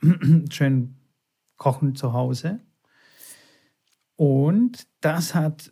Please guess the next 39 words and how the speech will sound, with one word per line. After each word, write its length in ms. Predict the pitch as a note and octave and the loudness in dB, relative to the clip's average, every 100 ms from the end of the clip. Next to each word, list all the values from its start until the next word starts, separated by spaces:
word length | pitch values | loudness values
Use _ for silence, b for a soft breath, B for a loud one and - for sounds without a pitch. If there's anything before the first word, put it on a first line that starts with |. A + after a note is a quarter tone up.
| _ | _
unser, 920 | F3 D#3+ D3 D3+ D3 D3 C#3+ C#3 C#3+ - | 0 2 2 0 0 -2 -2 -6 -8 -4
also 200 | C3 B2+ | -2 2
wir 80 | |
haben 100 | D3+ | 2
das 240 | D3 C#3 - | 2 -2 -2
ein 240 | E3 G3+ | 0 2
Jahr 240 | F#3+ F3+ F3+ | 0 -2 -2
lang 320 | D#3 D3+ D3+ | -2 -2 -4
ziemlich 640 | - C#3+ C3 - - _ _ _ - | -6 -4 -4 -6 -18 _ _ _ -20
straight 640 | - - C#3+ D3 - - | -20 -6 -2 -2 -6 -6
durchgemacht. 560 | D#3+ E3 - A#2 D#3+ - _ _ _ _ _ _ _ _ - | -6 -4 -6 -6 -8 -12 _ _ _ _ _ _ _ _ -12
Quasi 300 | B2 A#2 A#2+ | -10 -8 -8
jede 320 | A2+ D3 D#3+ | -2 -2 0
Woche 220 | D3 D3 | -2 -2
so 120 | C3 | -2
eine 120 | B2+ | -4
Box 240 | A2+ C#3+ - | -4 -8 -10
bekommen, 480 | - - E3+ G#3+ B B B B B B | -10 -4 -2 -4 B B B B B B
was 180 | - A#2+ | -10 -4
auch 100 | C3+ | -4
natürlich 300 | B2 - B2+ | -4 -6 -8
super 200 | - C3+ | -6 -8
bequem 380 | A#2 A#2+ B2+ D#3 | -8 -8 -4 -4
ist. 120 | D#3 | -4
Du 60 | C#3 | -4
musst 180 | B2+ - | -4 -6
dir 40 | C3 | -6
keine 220 | C3 B2 | -4 -4
Gedanken 380 | A#2 C#3 C3+ C#3 | -4 -6 -6 -6
machen, 240 | B2+ A#2+ | -4 -6
okay, 200 | A#2 C3 | -6 -6
was 160 | A#2+ C3 | -6 -8
essen 280 | C3+ D3+ | -8 -4
wir, 280 | D3+ D#3 D3 | -2 -2 -2
was 220 | B2 - | -6 -8
müssen 260 | B2 A#2 B2+ | -10 -10 -10
wir 80 | A#2 | -10
jetzt 180 | A2+ - | -10 -10
kochen, 400 | C#3 D3+ E3 | -2 0 -2